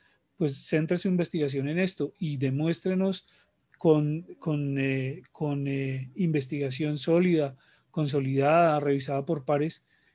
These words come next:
cómo podemos nosotros salir de esto. Entonces, no es, no es solamente para, para criticar las instituciones, sino para nosotros ver cómo estamos participando desde lo que nosotros podemos hacer,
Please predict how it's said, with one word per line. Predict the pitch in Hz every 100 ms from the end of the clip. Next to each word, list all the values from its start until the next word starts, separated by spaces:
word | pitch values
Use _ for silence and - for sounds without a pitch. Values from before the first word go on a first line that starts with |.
| _
cómo | - 175 185
podemos | 180 151 165
nosotros | 160 143 147
salir | 151 135 127
de | 139 135
esto. | 127 139
Entonces, | 135 147 135 170 175 - 202
no | 170 170
es, | 180 185 - - _ _ _
no | 160
es | 156
solamente | 185 190 196 185 190
para, | 196 190 165 160 170
para | 156 143 139 131 131 127 131 -
criticar | - 151 131 131 156 143 147 165 - _ _ _ _ _ _ _ _ _ _ _ -
las | 185 175
instituciones, | 160 160 131 131 143 202 208
sino | 170 143
para | 139 127
nosotros | 127 131 131 151
ver | 151 202 196
cómo | 190
estamos | 180 185 175 -
participando | - 170 156 143 131 139 139 165
desde | 165 139 139 135 - - _
lo | 156 139
que | 139
nosotros | 131 127 170 180 202 196
podemos | 175 151 160
hacer, | 165 147 139